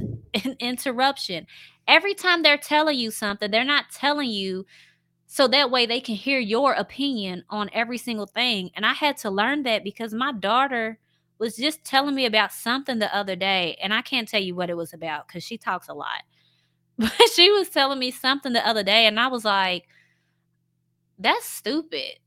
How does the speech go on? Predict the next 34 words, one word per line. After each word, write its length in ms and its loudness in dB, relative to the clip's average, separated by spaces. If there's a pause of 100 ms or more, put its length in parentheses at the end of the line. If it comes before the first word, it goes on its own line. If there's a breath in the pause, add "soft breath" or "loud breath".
Like, 400 -2
I 180 0
forgot 380 4
what 180 2
it 120 0
was. 420 -2
She 120 0
wasn't 240 2
telling 180 2
me 60 2
about 220 4
something 160 -2
personal. 340 0
She 80 -8
was 100 -6
telling 160 -4
me 80 -2
about, 220 0
like, 160 -2
an 140 -4
object 760 4
or 100 -12
something 640 -8
that 120 -8
somebody 460 0
else 240 2
was 180 -14
doing, 300 -8
and 100 -8
I 80 -6
was 120 -14
like, 160 -8 (500 loud breath)
"That's 200 2
stupid." 600 -6